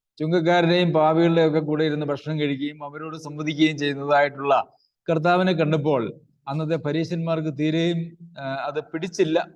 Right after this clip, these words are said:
എന്ന് നമുക്ക് കാണാനായിട്ട് സാധിക്കും. എന്നാൽ, ആ, മറ്റുള്ളവരെ, കുറവുകളുള്ളവരെ ഉൾക്കൊള്ളുവാനും അവർക്ക് വേണ്ടി പ്രാർത്ഥിക്കുവാനും അവരെയും സ്നേഹിക്കുവാനും അങ്ങനെ മുമ്പോട്ട് പോകുവാൻ കഴിയുന്നത് സ്വാഭാവികമായിട്ടും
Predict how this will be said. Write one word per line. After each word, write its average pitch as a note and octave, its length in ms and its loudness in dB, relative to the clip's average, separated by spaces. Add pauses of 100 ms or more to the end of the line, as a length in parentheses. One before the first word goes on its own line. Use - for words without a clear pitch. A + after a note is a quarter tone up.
എന്ന് D3 160 -8
നമുക്ക് C#3+ 280 -6
കാണാനായിട്ട് C#3 480 0
സാധിക്കും. A#2+ 420 -2 (2000)
എന്നാൽ, F#3 600 2
ആ, D#3 240 2
മറ്റുള്ളവരെ, E3 960 0
കുറവുകളുള്ളവരെ F3 840 0
ഉൾക്കൊള്ളുവാനും E3 1040 -4 (300)
അവർക്ക് D3 240 -6
വേണ്ടി E3 200 0
പ്രാർത്ഥിക്കുവാനും D#3+ 800 -2
അവരെയും E3+ 300 0
സ്നേഹിക്കുവാനും D#3 840 -4 (220)
അങ്ങനെ E3 260 -6
മുമ്പോട്ട് D#3+ 400 -4
പോകുവാൻ D#3 360 -2
കഴിയുന്നത് C#3+ 640 -4 (800)
സ്വാഭാവികമായിട്ടും D#3 1500 2